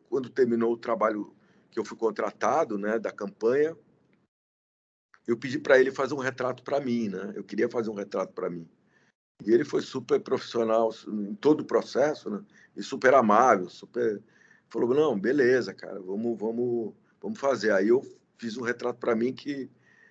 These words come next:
que eu, pô, é super bacana, né? Porque é um retrato que tem uma,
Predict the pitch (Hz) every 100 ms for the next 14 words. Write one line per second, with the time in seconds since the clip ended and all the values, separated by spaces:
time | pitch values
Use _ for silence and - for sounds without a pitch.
0 | _ _ - 120 117 - 117 104 104 101
1 | - 120 117 131 - 120 110 98 98 -
2 | 120 117 120 127 123 - - - 131 131
3 | 117 104